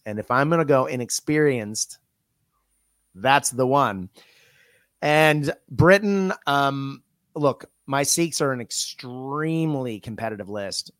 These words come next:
but I don't think that's for this event, 'cause this is beginner friendly, fun event. So I'm gonna put them aside because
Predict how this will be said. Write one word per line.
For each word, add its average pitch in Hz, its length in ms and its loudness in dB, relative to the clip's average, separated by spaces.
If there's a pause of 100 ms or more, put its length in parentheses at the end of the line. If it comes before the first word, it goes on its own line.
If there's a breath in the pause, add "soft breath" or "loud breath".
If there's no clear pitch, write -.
(140)
but 104 320 -4 (160)
I 101 380 -10
don't 95 320 -10
think 90 260 -16 (260)
that's 90 280 -14
for 92 160 -16
this 85 200 -10
event, 92 260 -10
'cause 120 160 -4
this 165 220 0
is 143 260 -4 (280)
beginner 143 340 2
friendly, 120 400 -4
fun 107 240 -8
event. 92 300 -8
So 113 340 2
I'm 139 160 2
gonna 160 120 2
put 117 200 2
them 117 160 -6
aside 95 400 -8
because 98 500 -6